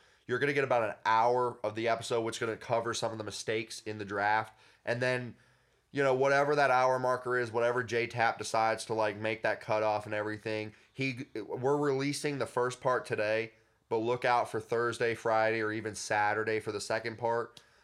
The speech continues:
Um, at the very end, I talk about five players that, um,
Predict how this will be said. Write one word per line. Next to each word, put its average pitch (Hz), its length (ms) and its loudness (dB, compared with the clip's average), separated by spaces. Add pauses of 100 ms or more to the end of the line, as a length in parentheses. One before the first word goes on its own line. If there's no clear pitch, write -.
Um, 117 180 2
at 120 100 -2
the 127 60 -2
very 135 400 2
end, 123 280 0
I 110 80 2
talk 113 320 0
about 107 420 0
five 110 380 2
players 113 640 0 (140)
that, 110 260 0
um, 101 440 -2